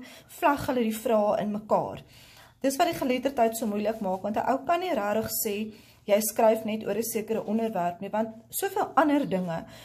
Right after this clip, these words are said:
kom in elke vraag voor. Gewoonlik as ek sentimeter omskakel na meters toe, deel ek deur honderd. Want daar's honderd sentimeter in 'n meter.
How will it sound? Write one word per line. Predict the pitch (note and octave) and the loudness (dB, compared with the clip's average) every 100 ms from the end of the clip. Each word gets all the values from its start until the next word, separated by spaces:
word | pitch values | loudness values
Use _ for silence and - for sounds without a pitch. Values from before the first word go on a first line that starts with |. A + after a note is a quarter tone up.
| - | -10
kom | - A#3 | 0 2
in | A3 | 2
elke | F#3+ G#3+ A3 | 0 -2 -4
vraag | G#3+ F#3+ G3 - - | -4 -4 -4 -8 -2
voor. | C4+ D#3+ - - - - - - | 0 0 -4 -14 -20 -20 -20 -8
Gewoonlik | - - C4+ F4+ C5+ | -4 2 2 2 0
as | - C#4+ | 2 0
ek | C4+ - | 0 -4
sentimeter | - C#4+ D#4+ D#4 A#3+ A#3+ - | -2 -2 -2 -2 0 0 -4
omskakel | G#3+ A#3 A#3 G#3+ G#3 G#3+ G#3+ | 0 0 0 0 -2 0 -2
na | F3+ | 0
meters | F3+ F#3+ A#3 D4+ C4+ - | -2 2 0 0 -2 -4
toe, | G3 B3+ A#4 - - - - | -4 -2 -4 -8 -20 -20 -4
deel | G3+ G#3+ C#4+ E4+ | 2 4 4 2
ek | G#3+ A3 | 0 -2
deur | F#3+ F#3+ | -4 -6
honderd. | F3+ - E3+ - - - _ - _ - - | -2 0 0 -4 -12 -20 _ -20 _ -6 2
Want | C4 A#4+ C#5 | 4 4 0
daar's | G3 F#3+ G#3+ | 0 0 -2
honderd | G3 A3 C4 C#4+ - - - | -2 0 0 0 -6 -18 -10
sentimeter | - A3+ G#3+ A3 G3 G3 F#3 | -2 0 0 0 -4 -4 -6
in | F3+ | -4
'n | F#3+ | 0
meter. | B3 C4+ - - | 2 2 0 -8